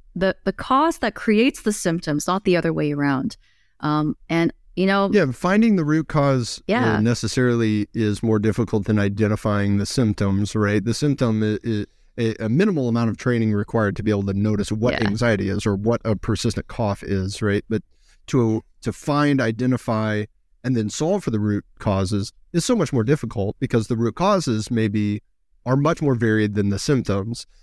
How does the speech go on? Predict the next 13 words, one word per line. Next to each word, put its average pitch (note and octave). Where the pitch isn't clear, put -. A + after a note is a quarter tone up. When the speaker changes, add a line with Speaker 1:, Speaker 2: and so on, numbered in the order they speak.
Speaker 2:
And B2
so C3
whether B2+
that's A#2+
physical C#3+
health A#2
or A2+
mental A#2
health, G#2
I B2
think A2+
it's, G#2
it's B2+